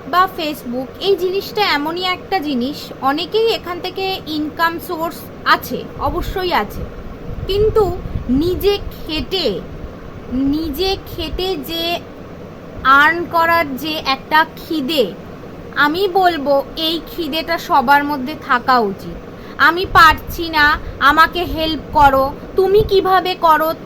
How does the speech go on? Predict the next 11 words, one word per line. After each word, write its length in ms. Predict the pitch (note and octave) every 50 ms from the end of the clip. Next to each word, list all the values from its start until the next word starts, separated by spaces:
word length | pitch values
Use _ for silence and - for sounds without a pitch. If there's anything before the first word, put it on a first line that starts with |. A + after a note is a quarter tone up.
| -
তুমি 260 | E4 F4+ F4 F#4 G4+
আমাকে 360 | G#4 G4 F4+ F4 E4 E4+ - F4
একটু 240 | E4 C#4+ - - F4+ D4+
বলো 340 | C#4 C#4+ C4+ B3+ A#3+ B3 C4+ - - - - - - - - -
না, 340 | C4+ C4+ C#4+ D4+ D#4+ E4 E4 D#4 C4 G3+ F3 F#3 G3 - - - - - -
এই 140 | C#4+ E4 E4
জিনিসটা 520 | B3+ - D#4 D4+ D#4 E4 - - - F#4+ F4+
করা 280 | D4 D4+ C#4+ C#4 D4 D4
উচিত 360 | D4 C#4+ B3 - D4+ D4+ B3 - C4
না। 200 | C4 A#3+ A3 G3+ F3 D#3 F3 - - - - - - - - - - - - - - - - - - - - - - - - G3+ G3 F#3+
যে 120 | D4+ F4+